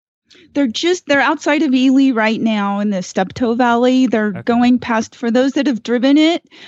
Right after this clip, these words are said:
Speaker 1: um, where all the big windmills are is
Speaker 2: Okay.
Speaker 1: where they're gonna be riding past today.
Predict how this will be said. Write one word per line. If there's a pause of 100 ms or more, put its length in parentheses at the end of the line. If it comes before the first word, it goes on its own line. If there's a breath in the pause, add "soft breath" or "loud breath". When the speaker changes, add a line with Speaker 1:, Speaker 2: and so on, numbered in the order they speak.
(180 loud breath)
Speaker 1:
um,
where
all
the
big
windmills
are (340)
is
Speaker 2:
Okay.
Speaker 1:
where
they're
gonna
be
riding
past
today.